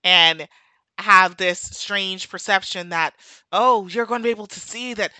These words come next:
you know, my dick feels so different." Like, shut the fuck up. You're the one who has, like, no, it really doesn't. I don't fucking know. It just happened the first two minutes. How the fuck am I supposed to know?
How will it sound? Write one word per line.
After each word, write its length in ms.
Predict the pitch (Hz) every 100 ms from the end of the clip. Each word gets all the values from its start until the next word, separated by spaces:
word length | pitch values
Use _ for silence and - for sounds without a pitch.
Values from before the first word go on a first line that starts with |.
| _
you 60 | 175
know, 100 | 196
my 160 | 202
dick 260 | 185 269 -
feels 260 | 269 254
so 160 | - 240
different." 500 | 196 285 277 214 - - _
Like, 180 | 254 233
shut 140 | 494 415
the 60 |
fuck 240 | - 311 -
up. 180 | 233 - _ _
You're 200 | 196 330
the 80 | 320
one 320 | 285 262 214 -
who 80 | 254
has, 220 | 262 220 151 196 - 233
like, 200 | 254 247
no, 300 | 285 254 185
it 140 | 202
really 220 | 247 240
doesn't. 360 | 214 196 139 -
I 80 | 208
don't 120 | 226
fucking 240 | 220 170 156
know. 220 | 151 151 _ _
It 80 | 214
just 120 | 220
happened 240 | 247 226 220
the 40 |
first 220 | 226 214
two 80 | 233
minutes. 260 | 226 160 -
How 80 | 214
the 60 |
fuck 160 | 240 220
am 80 | 220
I 80 |
supposed 220 | 226 156 -
to 60 |
know? 200 | 139 90